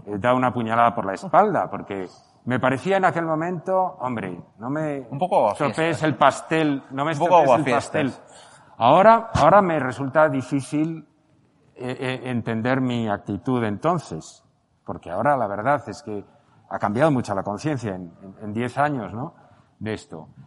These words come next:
Speaker 1: Los museos eran máquinas devastadoras desde el punto de vista del, de la, de la sostenibilidad del clima. Son, mantener un clima artificial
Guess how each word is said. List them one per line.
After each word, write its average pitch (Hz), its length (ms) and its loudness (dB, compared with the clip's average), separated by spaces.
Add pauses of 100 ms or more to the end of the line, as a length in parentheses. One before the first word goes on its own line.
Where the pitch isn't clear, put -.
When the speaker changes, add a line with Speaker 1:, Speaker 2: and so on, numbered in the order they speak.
(120)
Speaker 1:
Los 120 220 -6
museos 160 640 -6
eran 110 300 -6
máquinas 160 840 -8 (840)
devastadoras 92 1120 -4
desde 95 260 -8
el 85 40 -8
punto 107 200 -6
de 101 60 -4
vista 90 560 -6
del, 85 460 -14
de 87 120 -14
la, 85 360 -10 (120)
de 87 100 -16
la 90 100 -10
sostenibilidad 92 540 -10
del 92 140 -10
clima. 85 420 -14 (140)
Son, 92 320 -16 (560)
mantener 98 580 -8
un 113 140 -8
clima 113 360 -4
artificial 101 880 -2